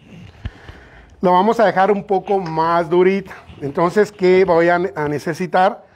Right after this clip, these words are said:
Más azúcar glass. De hecho, ni siquiera la, la, la colé. Ahí está como, como va. Y bueno,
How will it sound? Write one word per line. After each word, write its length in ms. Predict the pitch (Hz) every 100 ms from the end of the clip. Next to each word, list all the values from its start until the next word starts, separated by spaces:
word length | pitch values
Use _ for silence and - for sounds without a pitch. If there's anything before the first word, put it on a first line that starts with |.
| _ _ -
Más 400 | 151 165 160 170
azúcar 480 | 156 165 175 170
glass. 460 | 170 180 180 180 - - - _ _ _ _ - - _ _
De 200 | 185 240
hecho, 200 | 247 247
ni 140 | 208
siquiera 480 | 185 180 180 220 233
la, 300 | 214 175 143
la, 320 | 156 151 143 139
la 220 | 151 151
colé. 400 | 165 170 220 - _ _ _ _ - - _ _ _
Ahí 260 | 165 165 180
está 360 | 190 - 214 240
como, 480 | - 160 139 113 -
como 320 | 160 147 143
va. 240 | 180 254 - _ _ _ _ _ _ _ _ _ _ _ -
Y 100 | -
bueno, 420 | 151 175 170 123